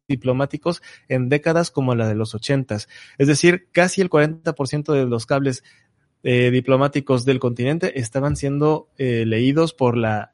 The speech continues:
N S A o por la cia. Esto es impresionante. Eh, léanse la nota, los invito a que vayan a, a The Washington Post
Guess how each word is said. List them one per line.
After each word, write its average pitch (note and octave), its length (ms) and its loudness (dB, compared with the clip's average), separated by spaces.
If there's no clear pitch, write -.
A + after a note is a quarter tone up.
N C#3 200 -2
S C#3 200 -2
A D3 200 0
o B2+ 100 -4
por A2+ 180 -6
la A2 140 -4
cia. C3 400 2
Esto E3+ 320 4
es F3 140 0
impresionante. A#2 800 -4
Eh, C#3 480 2
léanse F3+ 520 2
la B2+ 160 2
nota, C#3+ 340 -2
los C3+ 180 -4
invito C3+ 300 -6
a F3+ 80 -4
que D3 120 -4
vayan C3+ 440 0
a, A#2+ 160 -2
a B2 140 -6
The A#2+ 80 -2
Washington B2+ 500 -4
Post C3+ 380 -4